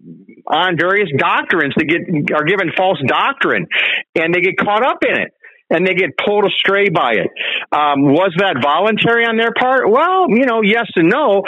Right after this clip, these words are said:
Maybe voluntary to, to listen to it, voluntary to, to start to dabble with it. But this is why it's so critical that whatever we believe, especially, you know, about God and spiritual matters, um, unless we're basing it on the Bible,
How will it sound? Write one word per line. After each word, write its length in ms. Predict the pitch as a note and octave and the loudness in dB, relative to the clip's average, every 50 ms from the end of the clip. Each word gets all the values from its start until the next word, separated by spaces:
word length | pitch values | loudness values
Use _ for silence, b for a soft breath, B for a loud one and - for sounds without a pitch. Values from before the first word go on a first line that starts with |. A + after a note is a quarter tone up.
| B B B B B | B B B B B
Maybe 320 | D#3+ F#3 A3+ A#3+ B3 G#3+ F3+ | 0 0 0 2 0 0 0
voluntary 800 | F3 F#3+ G3 G#3+ A3 G#3 F#3+ D#3+ G3 A3 G#3+ G#3+ G#3 G#3 G3 - - | 2 0 0 2 0 0 -2 -2 0 0 2 2 2 0 0 -2 -2
to, 200 | G3 F#3+ F3+ D#3 | 0 2 0 0
to 120 | C3 - E3 | 0 0 0
listen 420 | D#3+ E3+ G3 F#3 - - G#3+ F#3+ - | 2 2 0 0 0 0 0 0 0
to 240 | - G#3+ G#3+ G#3+ A3+ | 2 2 2 4 2
it, 80 | A#3 A3+ - B B B B B B C3 | 2 -2 -4 B B B B B B 0
voluntary 800 | C3 D#3+ F3 G3 G3 F#3+ F3+ - G#3 G3 G3 G3 G3 G3+ G3 G3 | 0 2 2 2 0 0 0 0 0 2 2 2 2 0 0 0
to, 380 | - F#3 F3 E4 D#4 D4 - - | 0 2 2 4 4 4 2 2
to 120 | - F3 - | 0 -2 -2
start 300 | - - F3+ F3 F3 - | 0 0 -2 -2 0 -2
to 80 | C3+ C3 | -2 -2
dabble 420 | C#3+ C#3 D#3 F3+ F#3+ G3 G3+ F#3 | 0 0 0 0 0 0 2 2
with 160 | G3 G3+ G3 | 2 2 2
it. 120 | G#3+ G#3 - - - B B B B B B B B | 0 -2 -2 -4 -6 B B B B B B B B
But 300 | - B2+ D#3+ E3+ F3 F3 | -2 0 0 0 0 0
this 140 | D3 G#3 A3+ - | 0 -2 -2 0
is 60 | A#3+ G3 | 0 2
why 200 | G3 G#3 G3 F3+ | 2 2 2 2
it's 160 | F3 E3 - - | 0 -2 -2 -2
so 140 | G#3 F3+ | -2 0
critical 720 | - - - E3+ F#3+ A3+ C#4 D4 - - B2 G2 - - _ B B B B B B B B - | 2 0 2 2 2 2 0 0 -2 -2 -2 -2 -6 -8 _ B B B B B B B B -2
that 160 | C#3 E3 D#3 | 0 0 2
whatever 420 | D3 C#3 C#3+ D3 F#3+ D4 D#4 F#4+ E4 | 2 2 2 2 2 2 2 2 2
we 140 | B3+ - | 2 2
believe, 400 | C3+ C#3 C3+ C3 A2+ F2+ E2 E2 D#2 | 2 0 0 2 2 2 0 0 0
especially, 600 | - - - - - B3 C4+ C4 - G#3 F#3+ E3 | 0 -2 -2 0 -2 0 0 0 0 0 2 2
you 40 | D#3 | 2
know, 120 | D3+ C#3 | 0 0
about 280 | C3+ C3+ B2 A#2 A2 C3 | 0 0 0 0 0 0
God 400 | D#3+ F3 F3 F3 F3 E3+ D#3+ C3 | 0 2 2 2 2 2 2 0
and 100 | A2 G#2 - | 0 -2 -2
spiritual 400 | - F#3 F#3+ F#3+ F3+ - E3+ D#3 | 0 2 2 2 2 2 0 0
matters, 420 | D#3 D#3+ D#3+ D#3+ D#3 D#3 D3 - - B B B B B B B B B - | 2 2 2 2 0 0 0 -2 -4 B B B B B B B B B -4
um, 220 | D#3+ D3+ D3 C#3+ - - | -2 0 0 0 0 0
unless 640 | G3+ D#3+ D#3 D3 D3 D3 D#3+ E3+ G3 A#3 C4+ C#4 - - - | 0 0 2 2 4 4 2 2 2 0 0 -2 -4 -6 -2
we're 300 | G#3 G3+ G3 G#3 F#3 D3+ | 0 2 2 2 2 0
basing 400 | F3+ F#3 G3+ F#3+ - - G3 F3 | 0 0 0 -2 -2 0 0 0
it 80 | E3+ D#3+ | 0 0
on 300 | - F3 E3+ E3+ E3 D3+ | 0 0 0 2 2 0
the 100 | C3 A2+ | 2 2
Bible, 520 | B2+ C#3+ G3+ B3+ D4 B3 F#3 - - - | 0 0 0 0 0 0 -2 -2 -2 -4